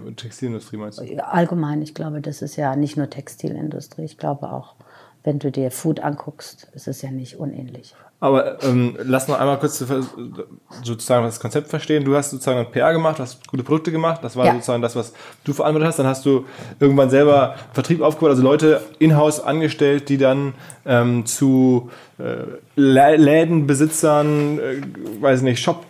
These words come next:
Speaker 1: äh, Besitzern jeglicher Art hingefahren sind und versucht haben, das dann direkt
Speaker 2: Genau.
Speaker 1: zu vertreiben.
Speaker 2: Genau. Der Vertrieb normalerweise in Deutschland, äh,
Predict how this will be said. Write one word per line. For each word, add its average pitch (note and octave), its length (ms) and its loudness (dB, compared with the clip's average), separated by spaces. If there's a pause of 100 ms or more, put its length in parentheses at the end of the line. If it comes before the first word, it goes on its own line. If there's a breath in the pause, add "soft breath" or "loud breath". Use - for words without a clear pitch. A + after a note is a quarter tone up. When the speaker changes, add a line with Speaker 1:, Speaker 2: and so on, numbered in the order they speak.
(160)
Speaker 1:
äh, C#3+ 440 4
Besitzern C#3 520 2
jeglicher C#3 400 0
Art C3+ 160 2
hingefahren D3+ 480 0
sind D3 100 -2
und C#3+ 120 -4
versucht C#3 280 -4
haben, C3+ 200 0
das B2+ 120 -4
dann C#3 80 -2
direkt C3 180 2
Speaker 2:
Genau. C#3 120 -2
Speaker 1:
zu - 20 -4
vertreiben. G#2+ 320 -4 (140)
Speaker 2:
Genau. F3 260 2
Der G3 160 0
Vertrieb G#3 460 0
normalerweise G#3 580 2
in F#3 80 0
Deutschland, F#3+ 540 0
äh, E3+ 360 0